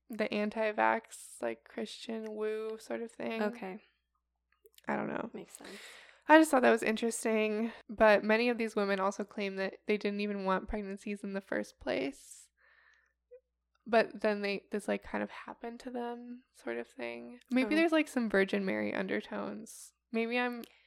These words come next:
Speaker 1: psychoanalyzing people too much,
Speaker 2: You
Speaker 1: but
Speaker 2: know, it's interesting because I,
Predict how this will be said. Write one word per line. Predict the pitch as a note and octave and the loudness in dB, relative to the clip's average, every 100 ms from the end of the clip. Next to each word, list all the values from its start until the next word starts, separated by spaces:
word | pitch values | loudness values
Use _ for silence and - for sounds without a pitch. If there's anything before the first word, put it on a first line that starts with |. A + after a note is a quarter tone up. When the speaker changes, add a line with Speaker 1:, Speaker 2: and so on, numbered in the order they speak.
| _ - | _ -4
Speaker 1:
psychoanalyzing | A3 G#3+ G3+ G3 G3 G3 F#3+ G3+ G#3 | -2 0 0 0 -2 -2 -4 -4 -10
people | - - - | -10 -14 -16
too | - - | -16 -14
much, | - - - | -14 -14 -2
Speaker 2:
You | A3+ | 0
Speaker 1:
but | |
Speaker 2:
know, | A3 G#3+ | 2 2
it's | G3+ - | 2 0
interesting | G3 - G3 - G3 | -2 -2 -6 -4 -4
because | F#3+ F#3+ F#3 | -4 -8 -6
I, | F#3 F#3 | -4 -4